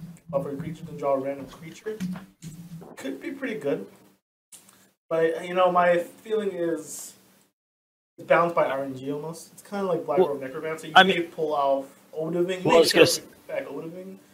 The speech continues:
Speaker 1: Might bring a, a nine nine Odoving nonetheless.
Speaker 2: Right.
Speaker 1: But you may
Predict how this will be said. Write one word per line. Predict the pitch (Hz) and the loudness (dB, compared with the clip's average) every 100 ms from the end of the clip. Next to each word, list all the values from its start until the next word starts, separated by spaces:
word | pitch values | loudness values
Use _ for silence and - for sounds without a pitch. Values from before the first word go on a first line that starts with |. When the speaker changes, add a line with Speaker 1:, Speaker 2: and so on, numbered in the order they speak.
| _ _ _ _ | _ _ _ _
Speaker 1:
Might | 147 147 143 - - | -8 -8 -8 -14 -20
bring | 139 143 _ _ | -18 -18 _ _
a, | - 147 139 143 | -12 -6 -4 -4
a | 160 | 0
nine | 165 170 170 | 2 2 2
nine | 170 180 | 2 2
Odoving | 147 135 131 131 | 2 -4 -6 -10
nonetheless. | 127 127 127 127 - - - _ _ _ - - - _ _ _ _ | -14 -14 -14 -14 -16 -20 -20 _ _ _ -16 -16 -18 _ _ _ _
Speaker 2:
Right. | 95 85 85 | 0 0 2
Speaker 1:
But | 151 143 151 | 0 0 -2
you | 156 147 | -10 -10
may | 151 147 139 | -10 -6 -8